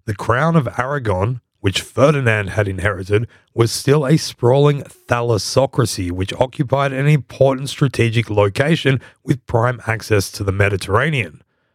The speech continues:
We've talked about thalassocracies before, and we will do again because the Netherlands is going to become one,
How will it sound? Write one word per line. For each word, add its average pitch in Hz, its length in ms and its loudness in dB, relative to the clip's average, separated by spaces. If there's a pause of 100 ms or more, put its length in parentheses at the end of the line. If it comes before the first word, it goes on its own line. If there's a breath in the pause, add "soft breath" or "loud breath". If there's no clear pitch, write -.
(180)
We've 160 180 0
talked 180 260 2
about 170 260 2
thalassocracies 143 880 0
before, 156 480 4
and 113 160 0
we 131 100 4
will 151 320 4
do 170 300 6
again 139 560 2
because 101 320 0
the 110 100 0
Netherlands 156 540 2
is 143 240 -2
going 131 280 0
to 123 60 0
become 131 440 0
one, 82 200 -4